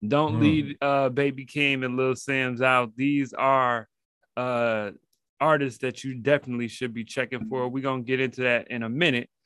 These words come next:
Speaker 1: Before we do, what are we drinking this early, fresh, bright
Speaker 2: Yeah.
Speaker 1: Chicago morning.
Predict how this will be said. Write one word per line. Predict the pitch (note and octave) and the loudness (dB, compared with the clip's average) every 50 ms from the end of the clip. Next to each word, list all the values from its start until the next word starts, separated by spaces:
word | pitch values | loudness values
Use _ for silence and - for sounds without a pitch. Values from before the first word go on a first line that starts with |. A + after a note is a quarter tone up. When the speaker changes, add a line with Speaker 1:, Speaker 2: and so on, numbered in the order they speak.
| _ _ _ _ _ _ _ - | _ _ _ _ _ _ _ -4
Speaker 1:
Before | G#3 - - G3+ G3 F#3 | -4 2 6 6 8 8
we | E3+ E3+ E3+ | 6 4 0
do, | D3+ D#3 G3 G3 F#3 F3+ F3 - _ _ _ _ _ | 0 2 4 4 4 2 0 -4 _ _ _ _ _
what | C4 C4+ B3 | 6 6 8
are | A#3 | 8
we | A3 A3 G#3+ | 6 4 2
drinking | F3+ D#3 F3 G#3 G3 D#3 C#3+ D3+ D3 C#3+ C#3 C3+ | 0 0 0 0 0 0 0 -2 -2 -4 -4 0
this | C#3 D3+ C#3+ B2 - - - | 0 0 0 0 -2 -4 2
early, | D3 D3+ D#3 D3+ D3 D3 C#3+ C#3+ C#3+ C#3 C#3 C3+ C3 C3 B2+ B2+ B2 B2 A#2+ B2 A2 - - _ _ | 4 6 6 8 6 6 6 4 4 4 2 2 2 0 0 -2 -2 -2 -2 -2 -4 -6 -10 _ _
fresh, | - - - - C3+ C#3+ C#3+ C#3 - D3+ C#3+ | -20 -20 -8 0 4 6 6 6 4 2 -2
bright | C3+ C#3+ G3 B3+ C4 C#4 - | 0 2 4 6 8 8 6
Speaker 2:
Yeah. | - A2 A2 G#2+ - - - _ _ _ _ - | 6 4 2 -2 -8 -12 -18 _ _ _ _ -20
Speaker 1:
Chicago | B2 - C#3 C3+ C3 C3 B2 B2 B2 A#2+ | -10 0 2 4 4 4 2 0 -2 -2
morning. | A#2+ B2 B2+ B2 A#2+ A#2 G2+ F#2+ F#2+ - | -2 -2 -2 -2 -2 -2 -4 -8 -10 -12